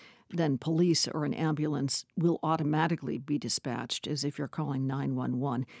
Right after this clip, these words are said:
To set the record straight, that only happens in a very small percentage of calls. Do you hear from people who call in that they're worried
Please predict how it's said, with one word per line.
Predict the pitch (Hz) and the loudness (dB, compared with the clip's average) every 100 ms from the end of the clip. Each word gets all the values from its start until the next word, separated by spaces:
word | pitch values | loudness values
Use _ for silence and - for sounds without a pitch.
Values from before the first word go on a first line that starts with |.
| - | -10
To | - | -2
set | - 190 | 2 2
the | 180 | 2
record | 160 147 - | 0 0 -4
straight, | - 156 151 | -2 0 0
that | 139 135 - - | -2 -4 -6 2
only | 185 196 | 4 6
happens | 151 147 143 123 | 4 0 0 0
in | 143 | 0
a | |
very | 135 156 | 0 0
small | 143 165 156 | 0 0 0
percentage | 156 143 151 151 160 | 0 -2 -2 -4 -6
of | 143 | -8
calls. | - 165 139 - - - - _ 175 | -4 -2 0 -2 -4 -20 -20 _ -4
Do | 302 | -2
you | |
hear | 240 226 220 | 2 2 4
from | 208 | 2
people | 202 208 202 180 - | 2 2 2 0 0
who | 139 160 | -2 0
call | - 160 147 | 0 0 2
in | 156 156 - | 2 2 2
that | 143 - | -4 -4
they're | 139 | -4
worried | 127 139 147 160 156 | -2 0 2 2 2